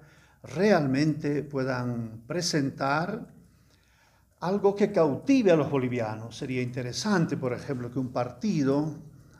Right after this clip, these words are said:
hable de que en Bolivia se anula a partir del próximo gobierno los avales políticos.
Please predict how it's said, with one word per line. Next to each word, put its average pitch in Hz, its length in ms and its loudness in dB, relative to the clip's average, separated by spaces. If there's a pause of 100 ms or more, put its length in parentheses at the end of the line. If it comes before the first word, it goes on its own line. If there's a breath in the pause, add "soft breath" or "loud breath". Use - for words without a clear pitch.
(140 loud breath)
hable 175 680 -2 (480 soft breath)
de 143 100 -6
que 147 100 -6
en 143 120 0
Bolivia 214 720 0 (200)
se - 340 -4
anula 127 760 0
a 131 200 -6
partir 127 600 -6 (1120 soft breath)
del 120 540 -6
próximo 147 420 -2
gobierno 208 720 2 (480)
los 151 200 -6
avales 151 360 2
políticos. - 720 -4